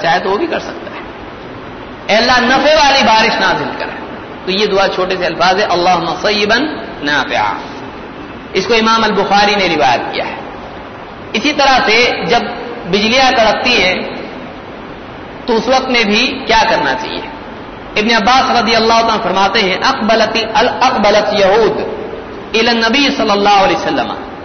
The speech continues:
یہود اللہ کے نبی صلی اللہ علیہ وسلم کے پاس آئے، فقالوا یا ابا القاسم اخبرنا عن الرعد ما هو، کہا کہ ہم کو بتائیے کہ یہ رعد کیا ہے، جو گڑگڑاہٹ ہوتی ہے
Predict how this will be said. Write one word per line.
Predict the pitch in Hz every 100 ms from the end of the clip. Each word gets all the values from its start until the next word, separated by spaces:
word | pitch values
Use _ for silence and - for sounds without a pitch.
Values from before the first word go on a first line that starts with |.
| -
یہود | 180 190 240 220
اللہ | 214 226
کے | 208
نبی | 202 208
صلی | 208 208
اللہ | 185 185
علیہ | 190 190
وسلم | 180
کے | 175
پاس | 160 156
آئے، | 151 160 208 - - - - - -
فقالوا | 196 - 254 262 233
یا | 233 247
ابا | 220
القاسم | 214 202 220 233 226 214 208
اخبرنا | 208 175 196 247 226 214 208
عن | 220
الرعد | 175 214 233 196 190
ما | 196
هو، | 180 135 113 - - - - - -
کہا | 180 202 226
کہ |
ہم | 185 202
کو | 196
بتائیے | 190 180 214 226 254 - - - - - - -
کہ | 202 185 180 - 143 -
یہ | 208 214
رعد | 226 285 302 -
کیا | 190 135
ہے، | 120 -
جو | 165
گڑگڑاہٹ | 165 175 180 202 226
ہوتی | 175 165 156
ہے | 131